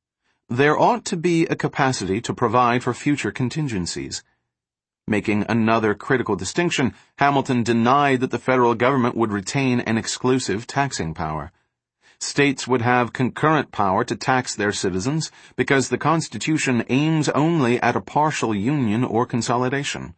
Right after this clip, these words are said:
The sole exception would be the federal monopoly of customs duties,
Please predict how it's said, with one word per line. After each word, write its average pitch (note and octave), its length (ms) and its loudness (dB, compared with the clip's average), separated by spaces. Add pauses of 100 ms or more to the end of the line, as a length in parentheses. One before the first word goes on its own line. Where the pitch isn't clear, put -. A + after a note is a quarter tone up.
(840)
The A#2 120 0
sole F3+ 360 2
exception E3 520 2
would D3 100 0
be C3 140 4
the C3+ 100 2
federal C3 460 2
monopoly A#2 480 2
of A2 120 -2
customs F#2 540 -4
duties, F#2 420 -2